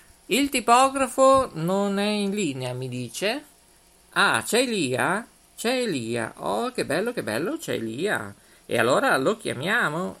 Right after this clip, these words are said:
chiamiamo Elia. Ecco, eccoci qua. Bene, allora vediamo un po' se siamo fortunati.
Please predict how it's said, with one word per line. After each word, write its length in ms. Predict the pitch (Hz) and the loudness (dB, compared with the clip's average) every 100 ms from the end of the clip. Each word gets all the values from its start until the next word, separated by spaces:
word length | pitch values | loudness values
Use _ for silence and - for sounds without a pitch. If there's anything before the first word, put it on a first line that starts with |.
| - | -6
chiamiamo 480 | 269 320 127 170 | -4 -2 -2 -2
Elia. 460 | 220 120 127 196 151 - _ - _ _ - _ _ _ | -2 -4 -4 -2 -2 -4 _ -20 _ _ -20 _ _ _
Ecco, 1400 | 131 185 226 - _ 147 131 120 117 113 - 90 - - | -6 -6 -6 -14 _ -4 -4 -4 -6 -6 -6 -6 -10 -12
eccoci 680 | - 113 110 - 120 - - | -12 -12 -14 -12 -14 -14 -16
qua. 300 | - 190 156 _ _ _ _ _ - | -4 -4 -4 _ _ _ _ _ -6
Bene, 380 | 196 208 120 113 _ _ _ | -4 -4 -8 -16 _ _ _
allora 420 | 139 180 165 139 | -6 -2 -2 -2
vediamo 320 | 131 147 165 | -4 -6 -4
un 280 | 160 160 160 | -4 -6 -6
po' 360 | - 165 143 127 | 0 2 2 -2
se 140 | - | -10
siamo 260 | 123 147 143 | -10 -8 -8
fortunati. 1000 | 139 160 160 196 240 277 294 - 359 | -6 -6 -4 -4 -4 -4 -8 -6 -6